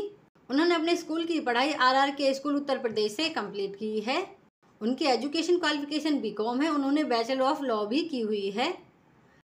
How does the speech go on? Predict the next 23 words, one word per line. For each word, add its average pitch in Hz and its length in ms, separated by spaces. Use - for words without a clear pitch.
आगे 247 260
देख 294 240
लेते 240 220
हैं 277 140
उनका 262 280
रिलेशनशिप। 262 760
मैरिटल 247 380
स्टेटस 302 340
है 320 100
वो 302 160
अनमैरिड 226 540
हैं, 320 240
currently 277 360
वह 262 180
सिंगल 220 340
हैं, 302 180
किसी 277 260
को 233 140
भी 233 120
डेट 208 280
नहीं 285 280
कर 196 160
रहे 190 280